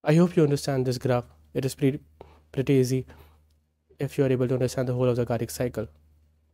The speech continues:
So we have studied about isovolumetric contraction, ventricular ejection phase, protodiastole phase. In ventricular diastole, we have studied about isovolumetric relaxation, rapid ventricular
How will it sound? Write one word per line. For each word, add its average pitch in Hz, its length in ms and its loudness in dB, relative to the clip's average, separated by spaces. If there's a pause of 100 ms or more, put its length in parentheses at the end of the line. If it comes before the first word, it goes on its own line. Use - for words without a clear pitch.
(1300)
So - 140 -10
we 131 80 0
have 127 120 0
studied 131 220 -2
about 127 200 0
isovolumetric 120 580 -2
contraction, 139 840 -2 (500)
ventricular 123 380 -2
ejection 131 380 0
phase, 139 480 2 (160)
protodiastole 123 720 0
phase. 143 520 2 (2000)
In 139 120 2
ventricular 131 380 2
diastole, 127 340 0
we 127 80 2
have 127 140 2
studied 127 260 0
about 123 260 2
isovolumetric 120 600 -2
relaxation, 139 720 -2 (2250)
rapid 123 260 0
ventricular 120 400 -2